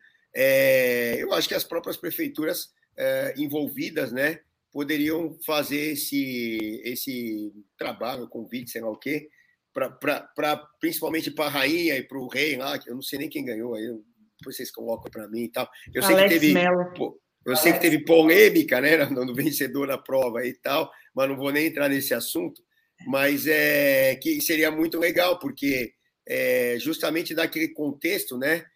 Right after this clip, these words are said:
Speaker 1: dos vencedores, né, tendo uma opinião e uma percepção diferente do percurso, porque, na verdade, né, é,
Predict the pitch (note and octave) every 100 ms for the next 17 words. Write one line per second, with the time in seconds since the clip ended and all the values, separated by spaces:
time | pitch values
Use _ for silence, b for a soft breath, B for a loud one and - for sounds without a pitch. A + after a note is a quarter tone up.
0 | _ _ D3 E3+ A#2+ D#3+ D#3 - D3 C#3+
1 | C#3+ F3+ C#3+ A#2 C3+ D3+ D3+ _ _ -
2 | D#3 E3 D#3+ E3 - D#3+ E3 D#3+ E3+ A3
3 | - _ _ - D3+ E3+ F3 E3+ - A#3
4 | B3+ - - A3 - - F3 F3+ A3 -
5 | _ _ _ - - - G3 F3 F#3 E3+
6 | E3 F#3+ E3 - F3 F3 - G#3+ G#3+ E3+
7 | E3 F3+ C3 C#3+ F#3+ F3+ - C3 E3+ C#3
8 | b b _ B2+ B2+ B2+ B2 A#2+ A2